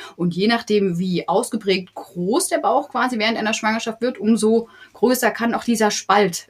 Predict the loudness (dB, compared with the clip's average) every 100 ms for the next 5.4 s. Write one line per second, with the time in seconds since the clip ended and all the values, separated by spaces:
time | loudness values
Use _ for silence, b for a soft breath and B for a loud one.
0 | -8 -4 -4 -6 _ 0 0 0 -4 -2
1 | -4 0 0 2 0 0 -2 -4 B B
2 | B B B _ -2 -2 2 2 2 0
3 | 2 2 0 -8 -4 -2 -2 -4 -4 -6
4 | -6 -6 -8 -8 -8 -10 -10 -14 -8 -6
5 | -4 -2 -4